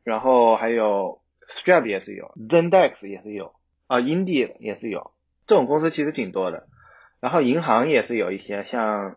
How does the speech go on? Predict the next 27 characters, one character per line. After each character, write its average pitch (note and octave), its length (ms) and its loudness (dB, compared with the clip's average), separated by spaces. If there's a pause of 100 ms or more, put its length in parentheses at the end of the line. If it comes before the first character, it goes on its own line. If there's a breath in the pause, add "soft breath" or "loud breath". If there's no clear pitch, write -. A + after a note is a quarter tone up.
G C3 200 -2
S G#2+ 340 0
啊， F#2 180 -2
或 A2 140 -10
者 G#2+ 80 -2
其 G#2 200 -10
他 A#2 120 -6
的 A2 120 0
一 - 20 -8
些， G#2+ 360 0 (460)
这 A#2 80 -10
些 A#2+ 120 0
比 G#2 60 -6
较 G2 140 -2
大 A#2 160 2
的 G#2 80 2
银 G2 180 -6
行 G2+ 240 -6
也 G2+ 100 -8
是 - 80 -20
在 G2+ 140 -8
这 F#2+ 100 -8
边 F#2+ 200 -10
招 G2+ 140 -4
很 - 160 -16
多 F2 140 -16
人。 - 80 -20